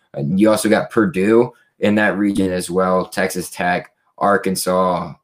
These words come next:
and Ohio State. So, like, those are big, good teams i-, i-, in that,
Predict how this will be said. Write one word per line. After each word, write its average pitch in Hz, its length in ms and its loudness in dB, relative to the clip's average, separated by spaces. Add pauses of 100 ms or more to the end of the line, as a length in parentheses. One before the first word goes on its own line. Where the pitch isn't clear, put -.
(160)
and 85 420 -8 (360)
Ohio 87 520 -2
State. 71 520 -8
So, 87 160 -6
like, 85 180 -6
those 123 200 0
are - 300 2
big, 104 380 -2 (400)
good 107 320 0
teams 98 600 -2 (120)
i-, 92 180 -2
i-, 98 240 0
in - 160 -2
that, - 400 -4